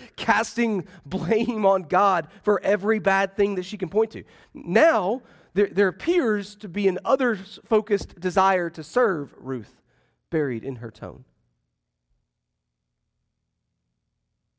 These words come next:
While Ruth's assertiveness initiates the actions of chapter two, it appears that Naomi's assertiveness is about to initiate the actions of chapter three.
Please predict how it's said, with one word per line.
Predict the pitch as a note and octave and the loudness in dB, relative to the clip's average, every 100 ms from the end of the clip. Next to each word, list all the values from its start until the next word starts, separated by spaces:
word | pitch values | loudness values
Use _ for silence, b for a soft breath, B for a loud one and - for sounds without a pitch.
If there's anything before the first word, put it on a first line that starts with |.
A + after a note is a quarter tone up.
| _ _ _ _ _ _ - | _ _ _ _ _ _ -8
While | C#3+ | -4
Ruth's | C#3+ F#3+ F#3 | -2 -2 -4
assertiveness | D3+ - E3+ D3 C#3 C3 - | -12 -4 -4 -4 -6 -8 -6
initiates | C#3 C#3+ D3+ C#3 - | -8 -6 -6 -6 -6
the | C#3+ | -6
actions | C#3 - C3 | -6 -8 -14
of | B2 | -12
chapter | - C3 - | -10 -12 -12
two, | - F3 B2+ - _ _ _ _ _ _ _ _ _ - | -8 -6 -6 -10 _ _ _ _ _ _ _ _ _ -12
it | |
appears | C3 F#3 F3+ F3+ | -8 -4 -4 -6
that | - B2+ - | -8 -8 -8
Naomi's | - C3+ C3+ F3 C3+ A#2 - - | -10 -4 -2 -2 -4 -8 -14 -16
assertiveness | - C3 A#2 A#2 A2 | -8 -8 -8 -10 -12
is | A2+ | -12
about | B2 B2 | -12 -12
to | - | -10
initiate | A2+ A#2 B2+ A2+ | -10 -10 -8 -8
the | A#2 | -8
actions | A2+ G#2+ A2 G#2 | -10 -10 -14 -16
of | |
chapter | G2 - G2 - | -16 -16 -16 -18
three. | A#2 G2 | -16 -16